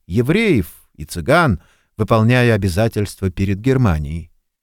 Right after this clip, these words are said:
и отдельных боснийских мусульман и хорватов, заподозренных в нелояльности.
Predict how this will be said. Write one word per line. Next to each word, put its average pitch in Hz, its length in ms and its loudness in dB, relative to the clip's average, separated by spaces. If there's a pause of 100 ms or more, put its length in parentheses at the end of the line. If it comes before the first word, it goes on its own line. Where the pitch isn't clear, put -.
(220)
и 98 60 -2
отдельных 151 640 2
боснийских 147 640 -4
мусульман 113 760 -2 (100)
и 120 60 -2
хорватов, 87 720 -2 (260)
заподозренных 120 840 0
в 78 60 -12
нелояльности. 78 1120 -4